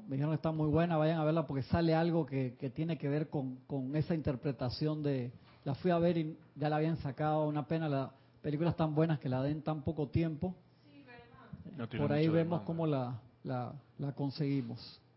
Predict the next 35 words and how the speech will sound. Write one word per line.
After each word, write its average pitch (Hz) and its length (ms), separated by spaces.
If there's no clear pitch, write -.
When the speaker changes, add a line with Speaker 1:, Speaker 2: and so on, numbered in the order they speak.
Speaker 1:
Entonces 160 460
dice, 156 400
"Sin 170 160
embargo, 175 340
en 185 60
el 165 100
transcurso 185 560
de 196 80
un 196 60
segundo, 190 480
cada 190 260
uno 190 260
de 160 60
ustedes 185 340
recibe 196 580
dentro 180 320
de - 60
su 147 120
propio 165 320
corazón, 143 500
sin 233 180
reconocer 175 560
este 180 300
hecho, 190 180
incontables 170 720
billones 156 800
de 160 80
estos 139 360
átomos 139 560
que 175 140
circulan 196 680
por 160 160
el 147 120
universo 165 560
sin 139 400